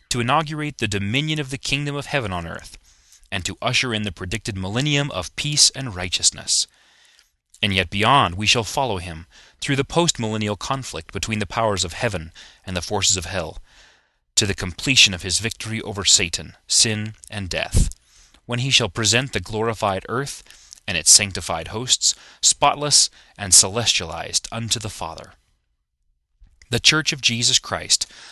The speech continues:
of Latter-day Saints affirms her possession of divine authority for the use of the sacred name, Jesus Christ, as the essential part of her distinctive designation. In view of this exalted claim, it is pertinent to inquire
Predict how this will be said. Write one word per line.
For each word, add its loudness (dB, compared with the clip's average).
of -4
Latter-day 4
Saints 2
affirms 2
her -2
possession 0
of 0
divine 4
authority -4
for 0
the 2
use 4
of -2
the -2
sacred 4
name, -2
Jesus 0
Christ, -4
as 6
the 2
essential 4
part -6
of -6
her -4
distinctive -2
designation. -2
In 0
view 4
of 2
this 4
exalted 2
claim, -8
it 4
is 6
pertinent -4
to 0
inquire -4